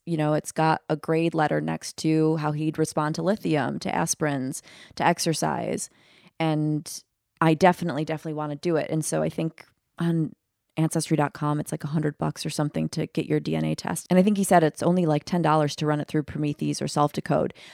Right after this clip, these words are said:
I think they're doing it through health insurance as well. I don't know all of those details, but it's definitely something to look into. I'm definitely gonna look into it. And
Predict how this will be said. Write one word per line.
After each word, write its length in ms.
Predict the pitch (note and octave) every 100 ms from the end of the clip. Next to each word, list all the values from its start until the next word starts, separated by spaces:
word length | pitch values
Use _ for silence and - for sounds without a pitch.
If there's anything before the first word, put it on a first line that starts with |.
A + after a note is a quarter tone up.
| - -
I 60 | D#3+
think 320 | - G#3 A#3
they're 120 | B3+
doing 220 | B3 A#3+
it 100 | A#3
through 100 | G#3
health 220 | G3 F#3+
insurance 300 | F#3+ F#3 F3+
as 100 | F3
well. 200 | - D#3+ -
I 80 | D#3+
don't 260 | F#3 F3
know 200 | E3 D#3+
all 180 | D#3 D3+
of 60 | E3
those 180 | D3+
details, 460 | D3+ D#3 - D#3+ D#3+
but 200 | - D3+
it's 120 | -
definitely 300 | - F#3+ F#3+
something 340 | E3 D#3 E3 D#3
to 80 |
look 180 | D3 D3
into. 460 | - F3 A#3 A3+ A3 - - - - -
I'm 200 | E3+ F#3
definitely 260 | F#3 F3+ E3+
gonna 160 | E3+
look 140 | E3 E3
into 260 | E3+ E3+
it. 220 | E3+ D#3+ _ - - _
And 720 | D#3+ D#3 D3+ D3+ D3+ D3+ -